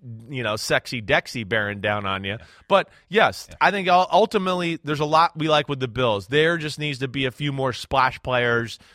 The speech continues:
Speaker 1: to get them over the top in some big moments against the cream of the crop in the N F L,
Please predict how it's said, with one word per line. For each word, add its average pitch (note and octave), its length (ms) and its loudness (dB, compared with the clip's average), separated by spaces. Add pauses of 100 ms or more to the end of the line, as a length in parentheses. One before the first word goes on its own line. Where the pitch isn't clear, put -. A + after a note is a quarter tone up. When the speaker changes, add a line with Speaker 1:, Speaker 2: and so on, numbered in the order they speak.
(120)
Speaker 1:
to C3+ 80 -6
get C3+ 180 -2
them C3 160 -4
over B2 160 -2
the A2+ 80 -8
top A#2 340 2
in G#2+ 100 -10
some A#2 180 -8
big A2+ 180 -4
moments A#2 400 -4
against A#2 300 -8
the A2+ 60 -10
cream B2+ 260 -8
of A2 80 -6
the A2 40 -6
crop A2 320 -2
in A2 80 -10
the G#2 120 -8
N G2+ 80 -6
F G2 160 -8
L, G2+ 320 0